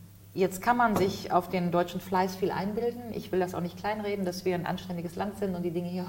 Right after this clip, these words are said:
<laughs> gut funktionieren. Aber für unsere Größe und für unsere Mittellage, die wurde uns geschenkt. Die haben wir nicht selber gemacht. Und aus der ergibt sich eine Verantwortung, nämlich, dass wir die anderen mitdenken.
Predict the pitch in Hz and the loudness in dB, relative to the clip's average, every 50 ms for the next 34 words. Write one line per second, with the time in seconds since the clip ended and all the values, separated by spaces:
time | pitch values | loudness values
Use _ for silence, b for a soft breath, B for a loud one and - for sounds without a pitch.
0 | 180 180 - - - - 240 - - - 214 185 - - 190 196 220 262 349 - | -6 -10 -12 -10 -4 -4 -2 -2 2 2 2 2 4 0 0 0 0 -2 -2 -4
1 | B B B B B B B B B B B B B B B - 196 196 190 190 | B B B B B B B B B B B B B B B 0 2 2 2 2
2 | - 185 175 190 180 175 180 175 - 185 233 277 339 339 - - 247 - - 196 | 2 2 2 2 2 2 0 -2 2 4 4 4 4 4 2 -2 -2 -2 -2 -4
3 | 202 196 - - 208 202 190 196 196 262 - - 226 185 151 139 131 127 135 143 | -4 -4 -4 -4 -2 0 0 0 0 0 0 0 0 0 0 -2 -4 -6 -8 -10
4 | 147 - - - - - - - - - 190 170 196 220 208 190 185 185 185 190 | -12 -14 -18 -20 -20 -20 -20 -20 -10 -10 -6 -4 -2 -2 -2 -4 -6 -6 -8 -10
5 | - - - - - - - - - - - - - - - - - - - - | -10 -10 -10 -10 -10 -10 -12 -14 -16 -18 -20 -20 -20 -20 -20 -20 -20 -20 -20 -20
6 | B B B B B B B B B B B B B B - - - 170 185 190 | B B B B B B B B B B B B B B -20 -14 -8 -2 0 2
7 | 202 202 202 190 180 180 190 - - - - - - - - - 185 185 175 156 | 2 2 2 0 0 0 -2 -6 -8 -12 -14 -16 -18 -10 -2 0 2 2 2 0
8 | - - - - - - - - - - - - - - - 185 185 180 185 - | 0 -4 -8 -10 -12 -12 -16 -16 -18 -20 -20 -20 -18 -8 -4 -4 -4 -2 -4 -4
9 | - - 165 165 - - 180 - 185 170 - - - 196 175 170 175 180 170 170 | -2 0 0 0 0 0 0 0 -2 -4 -6 -8 -8 -8 -4 -4 -4 -4 -4 -6
10 | - - - 190 196 196 170 151 143 151 - - 147 156 160 165 160 160 - 160 | -6 -6 -4 -6 -4 -4 -4 -4 -4 -6 -10 -10 -6 -4 -4 -4 -4 -6 -10 -10
11 | - - 180 175 - - 170 170 160 165 185 185 185 - 143 127 - - - | -6 -4 -2 -2 -2 -2 -4 -2 -2 -2 -2 -4 -4 -8 -8 -10 -10 -14 -16